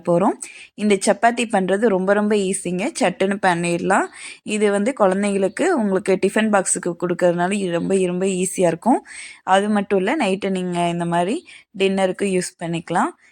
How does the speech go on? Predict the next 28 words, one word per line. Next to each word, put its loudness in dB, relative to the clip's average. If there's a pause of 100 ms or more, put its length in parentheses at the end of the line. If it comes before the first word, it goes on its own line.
இப்ப -4
சப்பாத்தி 0
மீந்து 0
போச்சுன்னா -2
கண்டிப்பா 0
கவலையே 2
படாதீங்க, 0
இந்த -2
மாதிரி 0
ட்ரை -6
பண்ணி -8
பாருங்க. -4
எவ்வளோ 2
இருந்தாலும் -2 (420)
காலி 2
ஆயிரும். -4 (360)
அந்த 0
மாதிரி 2
ஒரு 0 (120)
சப்பாத்தி -2
ரெசிபி -4 (220)
இப்ப -14
நம்ம 0
பண்ண -2
போறோம். 0 (100)
எப்படி 0
பண்ணலாங்க -4 (100)
பார்க்கலாம். -4